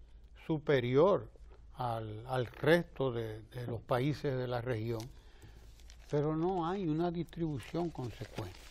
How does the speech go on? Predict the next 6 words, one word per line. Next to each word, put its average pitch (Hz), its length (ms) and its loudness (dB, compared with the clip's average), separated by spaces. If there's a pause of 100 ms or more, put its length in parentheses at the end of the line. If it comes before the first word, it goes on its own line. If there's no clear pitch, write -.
(520)
Quien 123 600 -2
está 143 420 -4
propiciando 180 920 2
la 147 200 4
distribución 185 840 0 (120)
es 139 160 -2